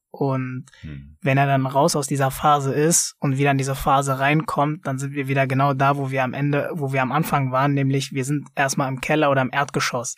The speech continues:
Speaker 1: Und viele Spieler neigen dazu, in dieser zwei-, dreiwöchigen Phase jetzt nicht unbedingt alles zu verlieren, aber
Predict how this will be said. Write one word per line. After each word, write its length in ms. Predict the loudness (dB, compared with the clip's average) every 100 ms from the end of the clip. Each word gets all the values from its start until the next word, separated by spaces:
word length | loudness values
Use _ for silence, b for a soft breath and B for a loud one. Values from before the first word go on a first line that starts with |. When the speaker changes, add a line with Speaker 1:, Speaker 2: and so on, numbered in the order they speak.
| b -2
Speaker 1:
Und 200 | 0 2
viele 280 | 2 4
Spieler 560 | 2 2 0 4 2 2
neigen 380 | 2 2 2 2
dazu, 520 | 0 0 0 0 -4 _
in 200 | 2 2
dieser 280 | 2 0
zwei-, 300 | 0 2 2
dreiwöchigen 600 | 2 0 2 0 0 -2
Phase 640 | -4 0 2 2 0 -2 -2 _
jetzt 220 | -6 -2
nicht 140 | 0
unbedingt 280 | 2 2 0
alles 280 | 2 2 0
zu 100 | -4
verlieren, 480 | 0 -2 2 2 2
aber 480 | 0 0 2 0